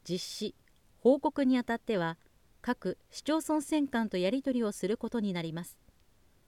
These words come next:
特に多くの入所者がいる施設の場合には、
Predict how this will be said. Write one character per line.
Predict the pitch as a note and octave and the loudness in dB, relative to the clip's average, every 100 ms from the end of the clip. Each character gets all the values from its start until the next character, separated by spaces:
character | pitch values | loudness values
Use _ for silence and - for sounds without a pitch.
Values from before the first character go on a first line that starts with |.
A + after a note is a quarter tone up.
| _ | _
特 | - B3+ A#3 | -4 -2 0
に | G3 G3 _ _ _ | -2 -6 _ _ _
多 | - C#4+ | 2 2
く | - A3+ | 2 -2
の | A3+ | 0
入 | A3 C4+ | 2 2
所 | D4 | 0
者 | C4+ | 0
が | A#3+ | 2
い | A3+ | 2
る | B3 | 0
施 | - | -2
設 | C#4 B3+ G#3+ | 0 0 0
の | G#3 | -2
場 | F3+ G#3+ | 0 0
合 | |
に | A#3+ A3 G3 | 0 0 -2
は、 | F3+ | -4